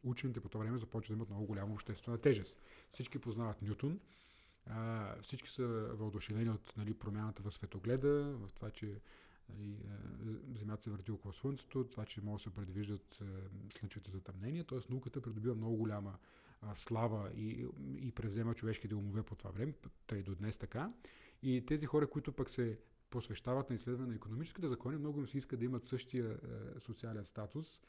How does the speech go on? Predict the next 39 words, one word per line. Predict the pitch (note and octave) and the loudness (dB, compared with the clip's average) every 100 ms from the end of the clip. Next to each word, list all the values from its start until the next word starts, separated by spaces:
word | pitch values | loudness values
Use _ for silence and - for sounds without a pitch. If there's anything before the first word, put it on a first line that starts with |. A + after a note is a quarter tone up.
| - - - - - | -20 -20 -20 -18 -4
и | A2+ | -2
да | |
бъдат | G#2 A2+ G2+ | 0 0 2
горди | A2+ G#2+ | 2 0
с | - | -2
това, | A2 | -4
че | - | -2
са | A2 | -4
учени, | G#2 D3 | -2 -2
както | B2+ G2+ B2+ | -4 -2 -2
точните | A#2+ A#2 G#2 G2+ | 0 -2 -2 -4
науки. | F#2+ F2+ - G3 - - - - - | -6 -6 -4 -4 -4 -14 -18 -18 -4
Така | D3+ | -2
че | D3 | 0
може | D3+ D3+ | 2 2
да | |
си | D#3 | 4
обясним | A#2 B2 D3 | 2 4 4
защо | A#2+ - C3+ C3+ - - - - - - - - | 4 4 6 6 4 -10 -20 -20 -20 -20 -20 -18
всъщност | - A#2 A2+ | -6 -4 0
ранните | A#2+ B2+ A#2 A2 | 2 4 4 0
хора | - A2 G#2+ | 0 0 0
са | A2 | 0
лекари, | G#2 G#2+ G#2 F#2+ D3 A#3 - - - - - _ A#2+ | 0 0 0 2 2 0 -6 -20 -20 -20 -20 _ -8
а, | A2 G#2+ G#2+ | -6 -6 -4
и | A#2+ A#2 - | 0 0 0
изследват | A#2+ - A#2 A2 | -4 -4 -4 -4
системата | - - A#2+ A2+ A2+ G#2 - - _ | -6 -2 0 0 0 -4 -6 -16 _
точно | C3+ A#2 B2 | -2 0 -2
по | - | -2
начина, | A#2 A#2 A#2+ | 0 0 -2
по | G#2 | -4
който | A#2+ A2+ | -2 -2
изследват | G#2+ A2+ G#2+ | -2 -2 -2
една | A2 | -4
биологична | G2+ G2+ G2 G2+ G#2 G2 | -2 -4 -2 -2 -4 -8
система, | F#2+ - F#2+ C3 G3+ A3 - - - - | -10 -8 -6 -4 -6 -8 -12 -12 -12 -4
един | A2+ A2 | -2 -2
организъм, | G#2 F#2 F2+ F#2 D3 A#3 | -2 -4 -6 -6 -4 -4